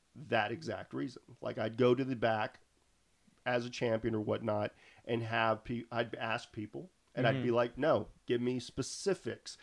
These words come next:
Speaker 1: And I'd get no feedback other than, "No, it was good, this, that, and the other." And I'm like, "I hear the crowd, I understand that." But again,
Speaker 2: Right.
Speaker 1: I wanna get,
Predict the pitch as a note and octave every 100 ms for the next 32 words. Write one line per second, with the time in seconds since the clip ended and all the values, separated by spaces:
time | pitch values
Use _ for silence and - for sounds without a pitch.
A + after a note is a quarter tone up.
0 | - - A#2 B2 C3 B2 A2 B2 B2 A#2+
1 | A#2+ A#2+ A#2 A#2 A2 A2 - C#3+ B2 A#2
2 | A2+ A2+ A2+ A2+ A2 - - F#3+ D#3+ A#2
3 | F3 F3 C#3+ - C3+ B2+ E3 E3+ C#3 C3+
4 | A#2+ A#2+ - _ - A2+ A#2+ A2 - G#3
5 | G3 C#3 A#2+ - C3 G#2+ A#2 G#3 F3+ -
6 | _ _ _ _ _ _ - C3 B2 A#2+
7 | A#3 G3 A2+ B2+ C3 A#2 A2 C3+ C#3+ B2
8 | C#3 C3+